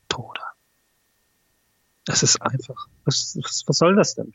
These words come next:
Das schönste Spiel für mich bislang war wirklich Union Berlin gegen, äh, F C Schalke null vier.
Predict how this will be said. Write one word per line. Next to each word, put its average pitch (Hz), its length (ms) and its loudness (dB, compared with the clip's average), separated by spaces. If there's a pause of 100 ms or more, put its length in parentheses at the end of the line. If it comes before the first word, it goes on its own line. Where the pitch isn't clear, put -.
(120)
Das - 120 2
schönste 226 340 4
Spiel 208 280 4
für - 140 -2
mich 190 220 -2
bislang 165 400 2
war 151 120 4
wirklich 160 360 4
Union 147 400 6
Berlin 151 380 6
gegen, 131 340 6
äh, 131 200 6
F - 160 4
C - 160 4
Schalke 139 320 4
null 135 140 6
vier. 139 340 4